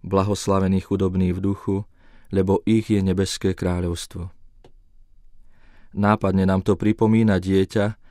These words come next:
ktoré Ježiš postavil doprostred ako príklad, lebo takým patrí Božie kráľovstvo. Byť chudobný znamená byť ako dieťa.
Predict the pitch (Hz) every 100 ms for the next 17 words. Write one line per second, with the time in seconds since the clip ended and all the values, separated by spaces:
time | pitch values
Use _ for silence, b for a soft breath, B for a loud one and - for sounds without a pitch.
0 | - - 104 101 107 110 110 - 113 -
1 | 123 110 92 98 - 104 - - 101 98
2 | - 98 98 98 - 85 82 - - -
3 | - - - 92 90 90 101 - 101 95
4 | 95 92 95 92 92 95 92 92 90 90
5 | 90 - - 135 - - - - - -
6 | - - - - - - - - - -
7 | - 98 - - 117 107 92 95 98 107
8 | - 95 95 92 92 92 92 87 90 -
9 | 90 90 87 -